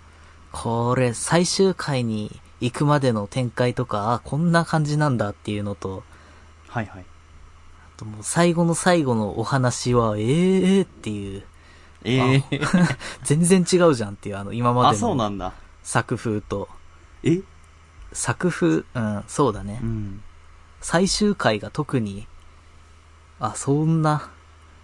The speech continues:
Speaker 1: そんなファンタジーと思って。
Speaker 2: あ、ちょっとこう、じゃあ、何ですか？<laughs> こう、ぶっ飛び要素というか。
Speaker 1: そう。ただ、
Speaker 2: はあ。
Speaker 1: 天王座アテネパートがファンタジーじゃん。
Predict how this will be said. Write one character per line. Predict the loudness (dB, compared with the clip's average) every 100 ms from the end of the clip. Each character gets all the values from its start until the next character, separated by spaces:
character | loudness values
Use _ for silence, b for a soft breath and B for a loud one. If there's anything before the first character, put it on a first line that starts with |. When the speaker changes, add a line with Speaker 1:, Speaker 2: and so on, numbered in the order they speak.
| -20 -6
Speaker 1:
そ | 0
ん | 2
な | 2
フ | 4
ァ | 2
ン | 2
タ | -4
ジ | -4
ー | -12
と | -12
思 | -12 -14
っ |
て。 | -16 -14 -14 -16 -20 b b b -20 -20 -6
Speaker 2:
あ、 | -4 -2
ち | -2
ょ |
っ |
と | -4 -2
こ | 0 0
う、 |
じ | 0
ゃ | 0 0 -4
あ、 | -14 b b b b -18 -8
何 | -6 -6
で | -6
す |
か？ | -8 -8 -12
<laughs> | -10 -2
こ | 0 0 -4 -6 -18 B B B -10
う、 | -6
ぶ |
っ | -4
飛 | 0 2
び | 2
要 | 0
素 | -2 -4
と | -4
い | -8
う | -10
か。 | -14 -14 B B B B B B -10
Speaker 1:
そ | -2 2 2 0 -4
う。 | -16 0
た | 2
だ、 | 4
Speaker 2:
は | 2 2 -2 -20 -20 -20 -20 -20 -18 -10
あ。 | -10 -12 -20 -20 -20 -20 -20 -20 -20 -20 -20 -20 -20 -10
Speaker 1:
天 | 0 4 4
王 | 4 4
座 | 2 0
ア |
テ | 0
ネ | -2 0
パ | 0
ー | 0
ト | -2
が | -4
フ | -2
ァ | -2
ン |
タ | 0 -2
ジ | -4
ー | -12
じ |
ゃ |
ん。 | -14